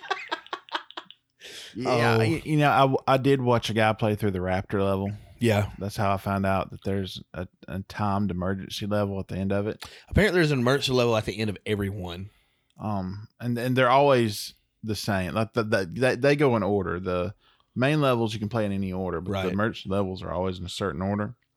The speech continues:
Speaker 1: And I'm watching the guy play, and he gets to, I'm like, "How did he do that?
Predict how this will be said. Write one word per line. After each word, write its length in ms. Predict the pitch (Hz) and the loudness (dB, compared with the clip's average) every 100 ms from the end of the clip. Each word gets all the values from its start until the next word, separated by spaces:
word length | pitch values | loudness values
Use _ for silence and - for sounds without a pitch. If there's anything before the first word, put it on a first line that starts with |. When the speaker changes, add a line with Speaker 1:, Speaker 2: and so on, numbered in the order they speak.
| _ _ _ _ _ _ _ _ _ _ - | _ _ _ _ _ _ _ _ _ _ -10
Speaker 1:
And 120 | - 131 | -2 2
I'm 100 | 127 | 4
watching 360 | 147 - 160 | 2 2 0
the 80 | 139 | 2
guy 240 | 120 123 | 4 2
play, 560 | 131 135 127 143 156 143 - _ - | 2 2 4 4 2 -4 -14 _ -6
and 500 | 101 101 92 95 98 - _ _ _ _ _ _ _ _ _ | -2 0 0 -2 -6 -10 _ _ _ _ _ _ _ _ _
he 120 | 120 | 0
gets 240 | 123 131 - | 2 2 0
to, 120 | 120 | -4
I'm 100 | 123 | -2
like, 120 | 113 | -2
"How 160 | 117 180 | 0 2
did 100 | 185 | 2
he 60 | 147 | 2
do 180 | 135 | 2
that? 320 | 117 92 - | 2 -2 -6